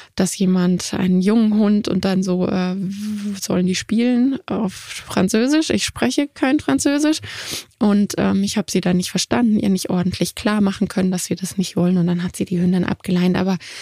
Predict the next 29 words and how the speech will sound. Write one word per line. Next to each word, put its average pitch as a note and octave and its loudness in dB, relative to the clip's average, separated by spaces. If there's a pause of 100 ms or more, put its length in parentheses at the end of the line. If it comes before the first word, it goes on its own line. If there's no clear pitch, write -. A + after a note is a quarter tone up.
(200)
das - -8
war F#3+ 2
ein F#3 4
Missverständnis F#3+ 0
und F#3+ 0
auch F3 0
das - -4
hat - -6
sich - -12
gut - -2 (440)
regulieren A3 4
lassen, G#3 0
ohne G#3+ 2
Katastrophe. - -2 (480)
Aber F#3+ 0 (240)
der G3 0
Campingplatz G3+ 0
hat F#3 -2
meines F3+ 2
Erachtens - -6
eben F3+ 2
so F3 2
ein F3 2
bisschen F3 0
diesen F3 0
Vorteil, G#3 -2 (460)
dass F3 -2
man F3 4
da E3+ -2